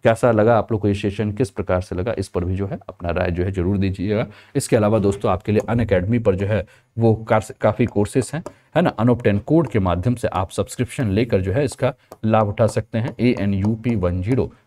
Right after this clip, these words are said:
इसका लाभ उठा सकते हैं। अ, रिकॉर्डिंग में भी अगर आप सेशन को देखें तो अपना फीडबैक जो है जरूर देख-, दें। इसके अलावा,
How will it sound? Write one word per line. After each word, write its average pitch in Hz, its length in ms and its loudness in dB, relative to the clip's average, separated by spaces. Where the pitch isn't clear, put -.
इसका 104 220 -4
लाभ 87 200 -2
उठा 98 120 -4
सकते 98 280 -6
हैं। 117 100 -4
अ, 104 240 4
रिकॉर्डिंग 165 400 6
में 196 120 4
भी 180 80 4
अगर 151 140 4
आप 127 100 2
सेशन 127 280 -4
को 120 120 0
देखें 101 280 0
तो - 100 -4
अपना - 200 -8
फीडबैक 101 400 0
जो 90 80 -2
है 87 100 -4
जरूर 95 280 2
देख-, 104 300 -2
दें। 117 140 -2
इसके 98 220 -4
अलावा, 95 280 0